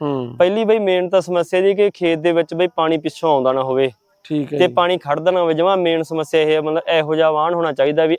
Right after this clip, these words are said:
Speaker 2: ਆਪ ਦਾ ਪਾਣੀ ਨਿਕਲਦਾ ਹੋਵੇ, ਪਿੱਛੋਂ ਆਉਂਦਾ ਨਾ ਹੋਵੇ।
Speaker 1: ਠੀਕ ਹੈ ਜੀ।
Speaker 2: ਮੀਂਹ ਪੈਂਦੇ 'ਚ ਪਾਣੀ ਨਿਕਲਣਾ ਚਾਹੀਦਾ ਬਈ।
Speaker 1: ਹਾਂਜੀ।
Speaker 2: ਦੂਜੇ ਨੰਬਰ ਤੇ ਬਈ ਵਾਹਣ ਰੇਤਲਾ ਨਹੀਂ ਕੰਮ ਕਰਦਾ ਗੋਭੀ ਨੂੰ।
Speaker 1: ਹੂੰ।
Speaker 2: ਮਾੜਾ ਜਿਹਾ ਪੱਕਾ ਵਾਹਣ ਹੋਵੇ ਬਈ, ਤੇ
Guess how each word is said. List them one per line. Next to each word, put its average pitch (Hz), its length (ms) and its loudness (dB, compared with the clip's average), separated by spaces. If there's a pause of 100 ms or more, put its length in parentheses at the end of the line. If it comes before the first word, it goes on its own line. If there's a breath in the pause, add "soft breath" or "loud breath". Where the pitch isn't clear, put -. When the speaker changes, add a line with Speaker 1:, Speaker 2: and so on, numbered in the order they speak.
Speaker 2:
ਆਪ 147 200 4
ਦਾ 147 140 0
ਪਾਣੀ 151 200 -4
ਨਿਕਲਦਾ 151 380 0
ਹੋਵੇ, 156 140 0
ਪਿੱਛੋਂ 160 340 0
ਆਉਂਦਾ 123 160 0
ਨਾ 110 100 -6
ਹੋਵੇ। 104 260 -8 (200)
Speaker 1:
ਠੀਕ 143 280 -4
ਹੈ 135 40 0
ਜੀ। 117 180 -6 (120)
Speaker 2:
ਮੀਂਹ 175 220 4
ਪੈਂਦੇ 175 360 0
'ਚ 175 80 0
ਪਾਣੀ 170 520 0 (320)
ਨਿਕਲਣਾ 185 320 2
ਚਾਹੀਦਾ 131 320 2
ਬਈ। 117 240 -4 (200)
Speaker 1:
ਹਾਂਜੀ। 143 280 0
Speaker 2:
ਦੂਜੇ 175 260 4
ਨੰਬਰ 196 280 2
ਤੇ 190 140 0
ਬਈ 196 200 2
ਵਾਹਣ 190 320 0
ਰੇਤਲਾ 165 960 2
ਨਹੀਂ 147 200 -4
ਕੰਮ 135 240 -2
ਕਰਦਾ 113 260 -2
ਗੋਭੀ 117 280 -6
ਨੂੰ। 170 140 -6 (240)
Speaker 1:
ਹੂੰ। 143 220 -2
Speaker 2:
ਮਾੜਾ 135 200 2
ਜਿਹਾ 165 120 2
ਪੱਕਾ 147 360 0
ਵਾਹਣ 139 240 0
ਹੋਵੇ 143 280 0
ਬਈ, 139 260 -2 (520)
ਤੇ 139 120 0